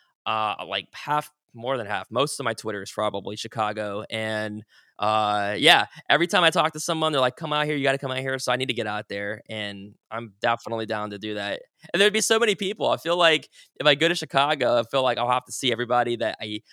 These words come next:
I've never met anyone off Twitter outside of people that I already knew or, or whatever that are local. But I feel like I have, like, close friends on Twitter 'cause we all go to this website every day <laughs> to, like, r-, as someone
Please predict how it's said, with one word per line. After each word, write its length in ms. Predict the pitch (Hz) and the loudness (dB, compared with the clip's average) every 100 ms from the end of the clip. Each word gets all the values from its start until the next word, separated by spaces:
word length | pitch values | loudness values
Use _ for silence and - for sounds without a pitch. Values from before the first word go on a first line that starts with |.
| - 123 | 0 4
I've 120 | 143 | 6
never 220 | 165 202 | 6 4
met 160 | 180 160 | 2 0
anyone 440 | 135 147 165 165 151 | 2 0 2 0 2
off 260 | 127 135 | 2 2
Twitter 560 | - 135 120 110 107 104 120 | -2 0 2 2 -2 -2 0
outside 300 | 123 139 127 | 0 0 -2
of 60 | |
people 180 | 139 120 | -4 -4
that 80 | 117 | 0
I 100 | 117 | 2
already 220 | 113 113 110 | 2 -2 -4
knew 280 | 113 117 | -2 0
or, 260 | 117 107 101 _ - | -2 -4 -10 _ -10
or 100 | 113 | -8
whatever 460 | 113 120 113 107 110 | -2 0 0 -2 -4
that 80 | 110 | -4
are 80 | 110 | -2
local. 460 | 117 120 104 104 | -2 -2 -2 -4
But 340 | 113 117 120 - _ _ - | 2 4 4 2 _ _ 0
I 60 | 147 | 4
feel 140 | 214 | 4
like 140 | 233 | 4
I 40 | 196 | 4
have, 220 | 185 156 | 4 6
like, 220 | 151 131 | 2 2
close 280 | - 156 156 | 0 2 2
friends 240 | - 156 143 | 2 2 2
on 120 | 123 | 0
Twitter 240 | 151 139 | 0 -2
'cause 100 | 120 | -2
we 60 | 123 | 0
all 220 | 123 165 | 2 2
go 120 | 165 | 0
to 80 | 160 | 0
this 220 | 143 131 | 0 -2
website 460 | 143 131 135 127 117 | 2 2 4 2 2
every 180 | 117 113 | 0 -2
day 320 | 110 104 113 622 - _ | -2 0 0 -2 -12 _
<laughs> 260 | 233 277 - | -10 -10 -2
to, 100 | 190 | 4
like, 220 | 165 160 | 4 4
r-, 80 | 139 226 196 | 0 -8 2
as 220 | - 175 | 2 4
someone 300 | 226 247 247 | 2 0 -2